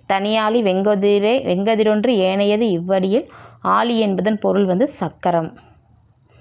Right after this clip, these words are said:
அடுத்து, கருத்து ஒன்று, கருத்து இரண்டு கொடுத்துருக்காங்க. இதுல வந்து இரண்டு கருத்துக்களுமே சரி. அதாவது, மக்களின் அறியாமை அகற்றுவது தமிழ் மொழியாகும், புற இருளை போக்க கதிரவன் உதறுவான், ஓ, சி-, உதவுவான். இது வந்து இரண்டு கருத்துக்களுமே சரிதான்.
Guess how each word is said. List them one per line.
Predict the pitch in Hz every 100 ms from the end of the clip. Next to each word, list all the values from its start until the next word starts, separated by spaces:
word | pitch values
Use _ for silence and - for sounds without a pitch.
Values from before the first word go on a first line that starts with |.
| - _ _ _ _ _ _
அடுத்து, | 160 180 202 180 285 - _ _ - - - _
கருத்து | - 214 240 254
ஒன்று, | 214 202 262
கருத்து | 208 196 202
இரண்டு | 185 185
கொடுத்துருக்காங்க. | 190 170 170 175 175 175
இதுல | 240 196
வந்து | 180 190 220
இரண்டு | 185 214
கருத்துக்களுமே | 208 180 170 180 175 180
சரி. | 185 170
அதாவது, | 170 175
மக்களின் | 196 170 - 208
அறியாமை | 202 175 185 190
அகற்றுவது | 196 180 180 180 190
தமிழ் | 214 165 175 175
மொழியாகும், | 175 170 247 403 - - - _
புற | - 240 262
இருளை | 247 240 220
போக்க | 214 208 214
கதிரவன் | 190 185 208 320
உதறுவான், | 277 165 170 165 156 -
ஓ, | 202 175
சி-, | 170
உதவுவான். | 175 180 208 190 180 151 -
இது | 180
வந்து | 175 196 262
இரண்டு | 180 180 185
கருத்துக்களுமே | 180 160 - 160 180
சரிதான். | 254 170 147 151 151